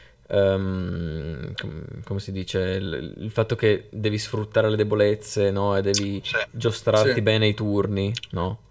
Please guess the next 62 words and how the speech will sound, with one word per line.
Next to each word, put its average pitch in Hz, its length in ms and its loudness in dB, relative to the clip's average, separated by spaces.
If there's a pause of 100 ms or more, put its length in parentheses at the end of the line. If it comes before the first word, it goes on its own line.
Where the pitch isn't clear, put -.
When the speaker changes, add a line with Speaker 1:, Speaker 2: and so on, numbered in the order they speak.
(360)
Speaker 2:
Ma 113 80 2
poi - 160 6
Speaker 3:
Sì, - 60 6
Speaker 2:
ci - 80 8
Speaker 3:
sì, 123 80 6
Speaker 2:
sono 123 280 4
Speaker 3:
sì. - 80 -20
Speaker 2:
tantissimi 127 680 4
oggetti 120 640 2
di 117 80 -4
vario 110 240 2
tipo 113 320 -4
che - 100 -4
fanno 107 280 0
attacchi, 104 340 0
Speaker 1:
Alcu-, 104 240 0
Speaker 2:
vabbè, 101 140 2
Speaker 1:
alcuni 131 300 4
Speaker 2:
come 123 140 6
Speaker 1:
sono 107 180 6
Speaker 2:
classici 110 300 4
Speaker 1:
anche 107 140 -2
Speaker 2:
R - 20 -
P - 80 -20
G. - 60 -20
Speaker 1:
assolutamente 98 580 0
inutili, 95 380 -2
ma 90 80 -4
vabbè, 85 260 -2
questo 101 60 -2
Speaker 2:
Molto, - 160 4
Speaker 1:
è - 20 6
un 107 60 4
altro 107 220 0
Speaker 2:
alcuni 101 120 4
Speaker 1:
discorso. - 220 0
Speaker 2:
inutili, 143 340 4
ma 117 80 6
alcuni 120 220 0
altri 113 160 0
potenti. 117 320 2
Ma 107 100 4
poi 143 240 6
tantissime - 640 4
mosse, 165 600 8
e 123 60 4
che - 140 2
le 127 100 2
mosse 139 300 6
soprattutto 120 400 -2
hanno 113 160 -2
tutti - 240 -8
dei 120 120 4
nomi 120 220 -4
particolari, 123 720 4
e 120 380 4
non 120 180 6
ho 120 40 6
capito, - 380 4
ecco, 110 160 2
un'altra 113 300 2
cosa, 113 420 4